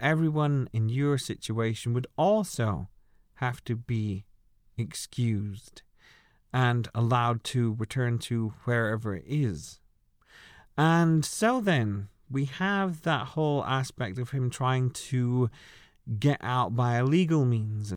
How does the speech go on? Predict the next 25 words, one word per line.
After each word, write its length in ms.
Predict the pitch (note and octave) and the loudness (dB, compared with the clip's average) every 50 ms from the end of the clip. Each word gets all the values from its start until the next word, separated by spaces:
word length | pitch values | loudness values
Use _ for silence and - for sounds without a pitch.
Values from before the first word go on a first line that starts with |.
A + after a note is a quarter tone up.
| - _ _ | -10 _ _
and 220 | A#2+ B2 A#2+ A#2 C3 | 0 0 2 2 2
meeting 280 | D3+ D3+ A2 C3 C3 | 2 2 2 0 -2
all 220 | - - C3 B2+ B2 | 0 0 0 0 0
these 280 | C3 B2+ B2 A2+ A2+ | 0 0 -2 -2 -2
various 360 | A2 C3+ C3 B2+ B2 B2 A#2 | 0 0 2 2 2 0 -2
different 480 | - - B2+ A#2+ - - A#2 A2+ G#2 F#2 | -2 -2 -4 -4 -4 -6 -4 -4 -4 -6
shady 600 | - - - C#3 C3 C3 B2+ A#2+ B2 A#2+ A#2 - - - | -8 -6 -4 0 0 0 0 0 0 0 0 -2 0 0
underground 840 | D3+ E3+ F3+ E3+ E3 C#3+ A#2+ A#2+ C3 B2 A#2 A2+ A2 G#2 G2+ G2 | 2 2 4 4 4 2 2 0 0 0 0 0 -2 -2 -4 -8
characters. 1000 | - - A#2+ A#2 A2+ G#2 - - - - - - F#2+ - F#2+ F#2 - - - - _ _ _ _ - | -8 -6 -4 -4 -2 -4 -4 -6 -10 -12 -10 -10 -8 -8 -8 -10 -12 -16 -18 -20 _ _ _ _ -8
And 280 | - C3+ D3 D3 C#3+ C3 | -2 2 4 4 4 2
so 520 | - - F3 E3 D#3+ D#3+ D#3+ D#3+ D#3 - - _ | 2 2 4 4 6 6 6 4 4 2 -2 _
then 360 | C#3 A#2+ C#3+ D3 D3+ D#3+ E3 | -4 0 2 2 2 4 4
he 140 | D#3+ D#3 D3+ | 2 2 0
tries 480 | - - - D3+ C#3 C#3 C3+ C#3 - - | 0 -2 -2 0 2 2 0 0 -2 -4
to, 100 | - B2 | -6 -8
of 100 | - - | -8 -6
course, 480 | - - C3+ B2 B2 A#2+ - - - - _ - | -4 0 2 2 2 0 -2 -6 -12 -14 _ -2
meet 340 | A2+ A2+ A#2+ C3 C3+ - - | 2 4 4 4 2 2 0
up 240 | A#2+ B2+ B2 - - _ _ _ - | -2 -4 -4 -4 -8 _ _ _ -4
with 400 | B2 A#2 A2 G#2 - - - - _ _ _ _ _ _ _ _ _ _ _ | -4 -2 -2 -4 -6 -14 -20 -20 _ _ _ _ _ _ _ _ _ _ _
Gonzalez 1080 | - G#2 G#2 G#2 G2+ G#2 - C#3+ C#3+ D3 D3 D3 C#3+ C#3+ C#3+ C#3 C3 - - - - - _ - - - - - _ | -6 -4 -4 -4 -4 -2 0 0 2 2 2 2 2 2 2 0 -2 -4 -10 -14 -16 -20 _ -20 -20 -20 -20 -10 _
and 120 | A2 G#2+ G#2 | -4 -2 -2
then 140 | G2 F#2 | -2 -4
the 80 | F2 - | -4 -8
guards, 800 | A#2+ A2+ - C3+ C3+ C#3 C#3+ C#3+ C#3 C#3 C3+ C3 C3 B2 - | -8 -2 0 0 2 2 2 2 2 2 0 0 -2 -4 -8